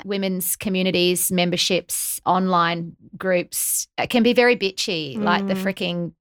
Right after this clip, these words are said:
Speaker 1: bitches drinking wine. What are they?
Speaker 2: Oh,
Speaker 1: Oh,
Speaker 2: yeah, like mine,
Speaker 1: like-minded
Speaker 2: yeah.
Speaker 1: bitches drinking
Speaker 2: <laughs>
Speaker 1: wine. Like, they're
Speaker 2: We probably
Speaker 1: bitches in
Speaker 2: shouldn't give
Speaker 1: there.
Speaker 2: them a plug, should we?
Speaker 1: <laughs> Don't go there.
Speaker 2: Don't
Speaker 1: They're
Speaker 2: go there.
Speaker 1: bitches. We're being bitches now ourselves.
Speaker 2: <laughs>
Speaker 1: But, um, I, I was in there for a while. It's huge,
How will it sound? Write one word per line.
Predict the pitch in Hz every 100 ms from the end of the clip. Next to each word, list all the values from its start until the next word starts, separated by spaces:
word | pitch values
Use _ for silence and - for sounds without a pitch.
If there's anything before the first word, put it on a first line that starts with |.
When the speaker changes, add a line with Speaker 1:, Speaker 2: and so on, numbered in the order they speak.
| _ -
Speaker 1:
bitches | 185 - 185 -
drinking | 180 175 190 165
wine. | 156 165 170 160
What | 175
are | 185
they? | 190 202 202
Speaker 2:
Oh, | 196 196 196
Speaker 1:
Oh, |
Speaker 2:
yeah, | 220 214
like | 208 226 233
mine, | 220 214
Speaker 1:
like-minded | - 233 240 277 285 247 214
Speaker 2:
yeah. | 202
Speaker 1:
bitches | - 226
drinking | - 302 - 330 220
Speaker 2:
<laughs> | 196
Speaker 1:
wine. | 226 220
Like, | 202 220
they're | 311 -
Speaker 2:
We | 302
probably | - 359
Speaker 1:
bitches | 415
in | 330
Speaker 2:
shouldn't | 294
give | 262 226
Speaker 1:
there. | 226
Speaker 2:
them |
a | 226
plug, | 254 240
should | - 269
we? | 240
Speaker 1:
<laughs> | 285 262 262 - - 480 494 508 269
Don't | 277 311 -
go | 285 277
there. | 311
Speaker 2:
Don't | 269
Speaker 1:
They're | 233
Speaker 2:
go | 233
there. | 262
Speaker 1:
bitches. | 180 - 208 196 220
We're | 214
being | 220 190
bitches | 190 - 175
now | 170 160
ourselves. | 226 285 220 254 254 - 269 262
Speaker 2:
<laughs> | -
Speaker 1:
But, | 269 - - 277
um, | 262 254 240 240 - _ -
I, | 226 226
I | 214 226
was | 220 214
in | 202
there | 202 196
for | 190
a |
while. | 180 170 170
It's | 180 -
huge, | 311 151 160 165 -